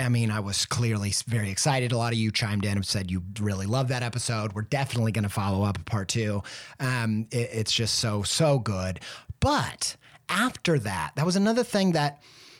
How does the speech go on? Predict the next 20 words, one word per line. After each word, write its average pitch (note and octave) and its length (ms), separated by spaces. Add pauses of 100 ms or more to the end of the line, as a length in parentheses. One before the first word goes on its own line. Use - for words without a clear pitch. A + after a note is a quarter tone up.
(160)
inspired D#3 680
this C3 160
series, A#2+ 560
was A2 120
I B2+ 100
thought C3 320
there C3+ 120
are C3 60
certain G#3+ 480
people D3 640 (500)
who F3+ 120
are F#3 60
just F#3+ 280
getting G#3 300
into F3 640
any E3+ 220
type D#3 260
of A#2+ 60
creative G#2+ 320
act, D#2+ 360